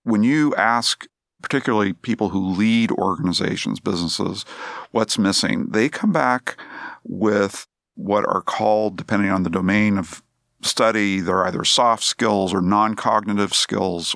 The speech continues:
or implicit skills or professional skills, interpersonal, social, emotional. Everybody's got a different word for it, but it's that idea of how we connect and relate to other people.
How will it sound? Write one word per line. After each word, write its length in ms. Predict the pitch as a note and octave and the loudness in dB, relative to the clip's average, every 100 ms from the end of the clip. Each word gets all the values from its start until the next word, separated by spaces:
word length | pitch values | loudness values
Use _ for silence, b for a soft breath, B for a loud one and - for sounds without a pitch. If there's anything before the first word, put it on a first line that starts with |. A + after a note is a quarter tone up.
| - | -4
or 520 | F2+ F#2 F#2 F#2 F#2 - _ _ | -2 0 2 2 0 -4 _ _
implicit 600 | G2+ F2+ - C3 - G#2+ | -4 -4 -2 0 2 0
skills 680 | - - G#2+ F#2+ F#2 F2+ F2 | 0 0 0 2 0 0 -2
or 640 | - F2 F#2+ F#2+ F#2 F#2+ F#2+ _ _ - | -2 0 0 2 2 2 0 _ _ -8
professional 520 | - B2+ B2 A#2+ G2 | 0 0 0 0 0
skills, 640 | - G#2 F#2+ F2+ E2+ - - _ _ _ _ - | 0 0 0 0 -2 -2 -4 _ _ _ _ 0
interpersonal, 680 | A2 A2 B2+ A#2 A#2 G2+ F2+ | 0 2 0 0 0 0 0
social, 320 | B2 A2+ A#2+ | 0 2 2
emotional. 400 | A2 A2 - G2+ | 2 2 0 2
Everybody's 280 | A#2 C3 A#2+ | 2 2 2
got 160 | A#2+ | 0
a 20 | A2 | 2
different 240 | A2+ G2 | 0 2
word 240 | G#2 G#2 | 2 2
for 200 | - G#2+ | 2 0
it, 80 | - | 2
but 160 | A2+ A2 | 0 0
it's 180 | A#2+ - | 0 2
that 240 | A#2 - | 2 2
idea 420 | G#2+ G2 D3+ C#3 | -2 0 2 2
of 640 | F#2+ F#2 - - G2 F2+ - B B B | 2 2 2 2 2 0 -8 B B B
how 280 | - B2 B2 | 0 2 2
we 180 | A2+ G#2 | 2 -4
connect 380 | - G#2 G2+ G2+ | 0 0 0 0
and 120 | F#2 | 2
relate 380 | F#2 F#2+ G2+ - | 2 2 0 0
to 180 | - F2+ | -2 0
other 160 | F2+ | -2
people. 560 | - F#2+ F2+ - - | -2 -2 -2 -2 -2